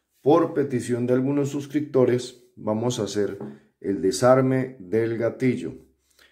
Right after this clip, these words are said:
Voy a aprovechar que le voy a hacer limpieza al gatillo porque acá se almacena mucho residuo de pólvora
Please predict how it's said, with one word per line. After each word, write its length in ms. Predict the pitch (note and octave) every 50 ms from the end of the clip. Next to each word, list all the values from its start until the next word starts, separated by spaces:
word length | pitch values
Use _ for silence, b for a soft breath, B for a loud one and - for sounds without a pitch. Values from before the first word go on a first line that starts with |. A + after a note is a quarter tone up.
| b b b b
Voy 200 | - E2+ G2 A2
a 60 | B2
aprovechar 760 | B2 C#3+ D3 D3 C#3+ C#3+ - D3 C3+ B2+ B2+ - - - - _
que 120 | _ - -
le 60 | F#2
voy 180 | F#2 G2 G#2 A2
a 40 |
hacer 200 | A#2 A2+ B2+ A#2+
limpieza 560 | A#2+ B2 B2 B2 A#2+ B2 B2+ C3 C3 B2 B2+ C3
al 80 | B2
gatillo 720 | A#2+ C3 B2 - - B2+ A2 G2 A2 A2+ A2+ B2 - -
porque 240 | - - - - G2
acá 240 | F2+ - - G2+ G2+
se 140 | - A2+ A2
almacena 440 | A2 A2 G2+ F#2+ G2+ G2+ F#2+ G2
mucho 460 | G2+ G#2+ A2+ B2 B2 B2 B2 - C3 A#2+
residuo 480 | G2+ G2 - - G#2 G#2 G#2+ A2+ A#2+
de 80 | A#2+ A#2
pólvora 580 | - - A#2+ A#2 G#2+ A2 A#2 A#2 A#2+ B2 -